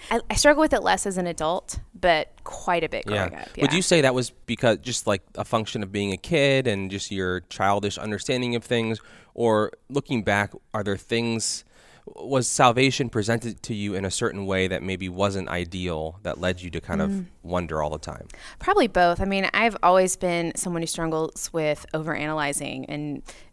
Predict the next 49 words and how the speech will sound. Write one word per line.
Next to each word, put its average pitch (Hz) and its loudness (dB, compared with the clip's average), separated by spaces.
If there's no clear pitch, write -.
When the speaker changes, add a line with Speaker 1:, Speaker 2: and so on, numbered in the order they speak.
Speaker 1:
being 156 -2
anxious - -4
Speaker 2:
Mm. 98 -4
Speaker 1:
about 165 -2
things 160 -4
that - -10
you - -10
should - -6
not - -10
be - -10
anxious - -8
about - -2
since 185 -2
I 165 0
was 156 -6
a 156 -6
very 165 2
small 160 -2
child. 156 0
So - 6
I 208 6
think 269 4
probably 185 4
examining 175 0
myself 170 0
too 196 -2
much 151 -4
would 156 -4
be 143 -8
Speaker 2:
Mm. - -10
Speaker 1:
part 160 0
of 151 -2
the 147 -8
problem. 131 -2
And 180 0
then 185 2
the 180 2
other 370 2
part, - -6
I 185 -4
think, 220 -4
was 269 2
a 233 4
real 151 0
misunderstanding 147 -6
of - -8
the 135 -8
gospel - -2
and 170 -2